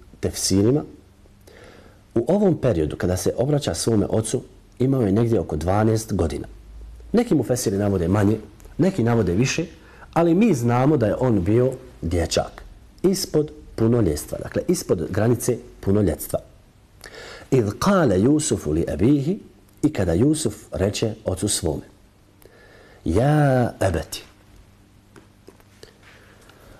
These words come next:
Ono što je zanimljivo jeste Jusufovo obraćanje svome ocu.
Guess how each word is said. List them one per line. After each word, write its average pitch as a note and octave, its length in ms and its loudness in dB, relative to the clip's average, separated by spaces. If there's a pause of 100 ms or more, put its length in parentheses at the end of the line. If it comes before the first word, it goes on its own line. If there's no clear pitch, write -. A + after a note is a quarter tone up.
(100)
Ono D#3+ 180 2
što - 140 -4
je F2 40 -4
zanimljivo G#2+ 320 2
jeste F#2 280 0
Jusufovo F2 460 0
obraćanje F2 420 -2
svome D2 300 -4
ocu. - 260 -12